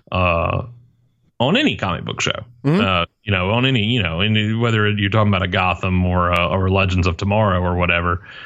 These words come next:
Speaker 1: or even a, a Daredevil, it's, it's sometimes the good versus evil gets a little monotonous, and there's no greater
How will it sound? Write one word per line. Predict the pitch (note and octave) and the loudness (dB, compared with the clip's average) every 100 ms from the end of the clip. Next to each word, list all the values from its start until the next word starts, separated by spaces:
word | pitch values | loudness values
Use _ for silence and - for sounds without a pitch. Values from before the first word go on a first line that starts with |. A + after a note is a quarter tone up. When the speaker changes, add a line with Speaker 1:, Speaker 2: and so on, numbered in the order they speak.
| - | -6
Speaker 1:
or | F#2 F#2+ | 0 2
even | F2+ F#2 | 2 0
a, | F2+ F2 F#2 | 0 0 -2
a | F#2+ | -2
Daredevil, | E2+ G2 A#2 F#2+ F2 E2 F2 | 0 0 0 0 -2 -4 -2
it's, | F#2+ - - | -2 -2 0
it's | G2 F#2 - | 0 0 -4
sometimes | - A#2 G2 G2 F2+ F2+ - | -2 0 2 2 2 0 0
the | F2+ F2 F2 E2 _ _ _ _ _ - | 0 2 0 -4 _ _ _ _ _ 0
good | G#2+ | 2
versus | F#2+ G2 F#2 F2 | 2 0 -2 -2
evil | G2+ F#2+ | 0 2
gets | F#2 F2+ | 0 0
a | F#2 | 2
little | F#2 F2 F2 - _ _ _ _ - D#3+ - - | 2 2 0 -4 _ _ _ _ -2 -2 -2 -2
monotonous, | F2+ G2+ G#2+ F#2 F2 - | 0 0 0 -2 -2 -2
and | F#2+ F2+ E2 | 0 0 2
there's | G2 F2+ | 0 2
no | G2 G#2+ A#2 G#2+ G2 | 0 2 2 2 0
greater | G#2+ G#2+ G#2+ G2+ G2 F#2+ | 0 0 0 0 0 -2